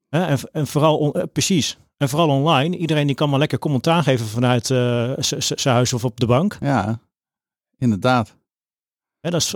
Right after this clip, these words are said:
Speaker 1: volgens mij ook als je, eh, een,
Speaker 2: Nou, dat
Speaker 1: eh,
Speaker 2: doe ik sowieso wel.
Speaker 1: <laughs> Ja, ja, ja, ja. Ja, heerlijk, hè? Even tien minuutjes, eh.
Speaker 2: <laughs> Ja. Iemand roosten.
Speaker 1: Ja, precies. Ja, ja.
Speaker 2: Ja.
Speaker 1: Dat zou, zou een leuk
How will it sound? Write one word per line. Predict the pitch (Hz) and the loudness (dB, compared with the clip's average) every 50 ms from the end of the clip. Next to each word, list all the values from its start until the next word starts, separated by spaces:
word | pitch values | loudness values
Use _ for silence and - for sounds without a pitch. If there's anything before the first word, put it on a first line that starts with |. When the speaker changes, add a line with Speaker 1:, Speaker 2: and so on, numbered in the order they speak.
| - - | -10 -14
Speaker 1:
volgens | - - 151 151 139 143 | -10 -4 -2 0 2 2
mij | 139 147 156 139 | 2 4 4 2
ook | 131 123 - | 2 2 2
als | 131 - - | 0 0 0
je, | 135 131 | 0 2
eh, | 127 127 123 123 123 - 131 | 2 2 2 0 0 0 0
een, | 123 | 0
Speaker 2:
Nou, | 123 - - | 0 0 0
dat | 117 117 | -2 -2
Speaker 1:
eh, | 113 | 0
Speaker 2:
doe | 147 127 120 | 0 0 0
ik | - | 0
sowieso | - - 127 123 123 117 127 123 127 123 | 0 0 0 2 2 2 0 0 0 0
wel. | 113 98 - - - - - _ | -2 -2 -4 -4 -6 -10 -18 _
Speaker 1:
<laughs> | - 156 151 95 - 120 - - - 156 160 - - 202 233 - - | -6 -4 -4 -2 -2 -4 -4 -4 -2 -2 -2 0 2 2 0 0 2
Ja, | - 240 254 254 254 254 | 0 0 2 2 4 2
ja, | 233 180 175 170 | 2 2 2 2
ja, | 151 147 143 135 | 2 0 -2 -2
ja. | 139 151 147 143 - - - - | -2 -2 -2 -2 -2 -6 -14 -8
Ja, | - 147 | -4 -4
heerlijk, | 139 127 156 202 190 131 123 123 | 0 2 2 2 0 0 -4 -6
hè? | - 190 220 170 | -4 -4 -4 -2
Even | 175 151 - 165 | -4 -6 -6 -8
tien | - 190 190 185 | -8 -6 -4 -2
minuutjes, | 185 185 196 190 - 202 196 190 - | 0 0 0 0 0 0 0 0 0
eh. | 202 202 196 196 196 208 196 - - - - | 2 2 4 4 4 4 2 2 -2 -4 -2
Speaker 2:
<laughs> | - - - | -2 -2 -2
Ja. | - - 202 - - 120 107 - - - - - - - _ _ - - - 147 127 - - - - - - _ _ _ - | -2 -2 -4 -4 -4 -8 -10 -10 -12 -16 -18 -20 -20 -20 _ _ -14 -12 -10 -10 -12 -12 -18 -20 -20 -20 -20 _ _ _ 0
Iemand | 147 143 135 127 123 117 | 2 4 4 4 2 2
roosten. | 113 135 135 143 151 151 - - - - 107 98 - _ _ _ | 2 2 4 4 2 2 -2 -6 -10 -12 -14 -14 -16 _ _ _
Speaker 1:
Ja, | _ 165 170 165 135 123 127 | _ 0 2 2 2 0 -4
precies. | 120 - 180 151 180 - | -2 0 0 0 0 -2
Ja, | 220 202 226 240 269 - 113 98 - - _ _ - | -2 0 2 2 2 2 0 -4 -8 -16 _ _ -2
ja. | - 165 147 117 107 - _ _ _ _ _ _ _ _ _ _ _ _ _ _ _ _ _ _ _ _ _ _ _ _ _ _ _ _ _ _ | 0 0 2 0 -2 -6 _ _ _ _ _ _ _ _ _ _ _ _ _ _ _ _ _ _ _ _ _ _ _ _ _ _ _ _ _ _
Speaker 2:
Ja. | - - | -8 -6
Speaker 1:
Dat | 113 | -2
zou, | - 151 147 147 - | 0 0 0 0 0
zou | 147 - 143 135 | 0 2 2 2
een | 131 - | 4 4
leuk | 120 117 | 2 2